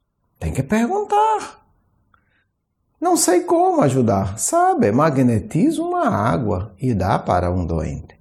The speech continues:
Já começou a ajudar. O Cristo, filhos, não começou sua missão,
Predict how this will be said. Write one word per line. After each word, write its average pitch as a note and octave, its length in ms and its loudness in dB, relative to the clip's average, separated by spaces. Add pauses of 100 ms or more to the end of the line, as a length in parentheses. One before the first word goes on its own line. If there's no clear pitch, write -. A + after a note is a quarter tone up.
Já F2 180 -2
começou F#2+ 720 0
a - 120 -2
ajudar. - 840 -12 (1300)
O A2+ 160 6
Cristo, C#3 840 0
filhos, A2+ 460 -4
não D#4+ 220 -2
começou D4+ 560 0
sua F3 200 0
missão, E3 640 0